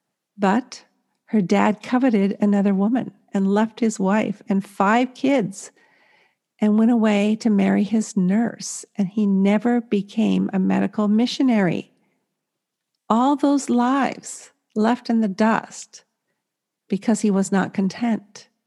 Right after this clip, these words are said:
because he coveted and acted on that coveting. I have a friend that, um, was a teacher here in the area, and she and her husband worked in the same school district. Come to find out, everyone else knew that he was having an affair with another teacher, but she didn't.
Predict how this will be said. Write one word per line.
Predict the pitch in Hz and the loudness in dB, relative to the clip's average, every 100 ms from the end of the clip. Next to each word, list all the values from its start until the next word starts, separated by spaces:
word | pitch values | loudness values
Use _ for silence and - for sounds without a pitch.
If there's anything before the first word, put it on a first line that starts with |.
| _ _ _ _ _ _ | _ _ _ _ _ _
because | 196 - 202 | -6 -4 -4
he | 190 | -4
coveted | - 226 226 190 - - | -4 -2 0 -2 -6 -6
and | 196 190 | -6 -4
acted | 202 220 - 196 - | -4 -4 -4 -8 -4
on | 175 175 | -4 -4
that | 185 - | -6 -10
coveting. | - 196 180 - - - _ _ _ _ _ _ _ _ _ _ _ _ _ | -6 -4 -4 -8 -12 -16 _ _ _ _ _ _ _ _ _ _ _ _ _
I | 208 | -2
have | 214 | 0
a | 214 | 0
friend | 196 254 226 220 220 | -2 2 4 4 2
that, | 185 - - - - | 0 -2 -10 -12 0
um, | 202 196 185 156 196 | 2 2 0 -2 -2
was | 202 | -2
a | 185 | -4
teacher | - 214 262 | -2 -2 0
here | 240 247 | 2 2
in | 247 | 2
the | 247 | 2
area, | 233 233 240 247 | 2 2 2 0
and | 233 190 196 | 0 -2 -2
she | 208 | -2
and | 196 | -2
her | 196 | 0
husband | 214 202 196 196 | -2 -2 -2 -2
worked | 190 202 202 | -2 -4 -4
in | 196 | -4
the | |
same | 185 - 180 180 | -4 -2 -2 -4
school | - 220 220 | -4 -4 -4
district. | 190 - - - _ _ _ _ _ _ - | -6 -8 -10 -12 _ _ _ _ _ _ -2
Come | 339 | 2
to | 403 | 2
find | 415 285 240 | 0 0 2
out, | 208 185 | 2 0
everyone | 220 226 262 233 226 | 0 0 2 2 0
else | - 202 214 - | 0 0 -2 0
knew | 220 240 233 | 2 2 2
that | 208 190 | 0 -2
he | 214 | -2
was | 214 - | -2 -2
having | 202 196 202 | -2 0 -2
an | |
affair | 202 202 220 247 | -2 -2 0 0
with | 220 196 | -2 -2
another | 190 196 | -4 -4
teacher, | 180 233 226 196 | -6 -6 -6 -8
but | - - | -8 -10
she | - 247 | -6 -4
didn't. | 294 262 - | -2 -2 -4